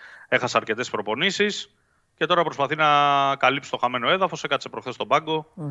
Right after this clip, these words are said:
Speaker 1: Σε ένα από τα επόμενα παιχνίδια θα πάρει ευκαιρία, ωστόσο
Speaker 2: Μμ.
Speaker 1: πρέπει να ετοιμαστεί ότι θα πάρει και άλλες ευκαιρίες, θα πρέπει να το θεωρήσουμε δεδομένο. Ε, πέρα όμως από την ασταθή του εικόνα,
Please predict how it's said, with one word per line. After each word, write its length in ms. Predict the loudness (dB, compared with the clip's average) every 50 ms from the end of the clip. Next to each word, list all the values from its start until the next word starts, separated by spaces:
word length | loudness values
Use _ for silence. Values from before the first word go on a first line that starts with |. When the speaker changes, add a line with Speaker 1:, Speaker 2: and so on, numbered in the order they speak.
| -8 -10 -14 _
Speaker 1:
Σε 140 | _ 0 0
ένα 60 | 0
από 80 | 2 2
τα 60 | 0
επόμενα 280 | 0 0 -2 -2 -2 -2
παιχνίδια 240 | -2 -4 -4 -4
θα 80 | -4 -2
πάρει 160 | 0 2 2
ευκαιρία, 500 | 2 0 0 0 2 4 4 6 4 4
ωστόσο 320 | 2 0 -2 -4 -4 -4 -4
Speaker 2:
Μμ. 40 |
Speaker 1:
πρέπει 220 | -4 -4 -4 -4 -2
να 220 | 0 2 2 2
ετοιμαστεί 420 | 2 0 0 -2 -2 0 2 2 2
ότι 120 | 2 2
θα 100 | 2 4
πάρει 180 | 6 4 6 6
και 80 | 4
άλλες 180 | 2 2 2 -4
ευκαιρίες, 600 | -6 -2 -2 0 2 2 2 2 0 -2 -6 -14 _ -20 -20 _ -20 -20 _ _ _
θα 100 | -2 0
πρέπει 220 | 2 0 0 0
να 60 | -4 -4
το 80 | -4
θεωρήσουμε 460 | -4 -2 -2 -2 -2 -4 -6 -8 -8
δεδομένο. 560 | -6 -4 -4 -4 0 2 2 0 0 -4 -12 -16 _ _ _ _ _ _ _ _ _ _ _ _ _ _ _ _
Ε, 380 | -2 0 2 2 2 2 0 2 4
πέρα 240 | 6 6 8 8 6
όμως 240 | 6 4 -2 -4
από 100 | -4 -6
την 100 | -4 -6
ασταθή 300 | -4 -2 -2 -2 -4 -4
του 80 | -4 -4
εικόνα, 520 | -6 0 2 2 2 2 2 0 0 -2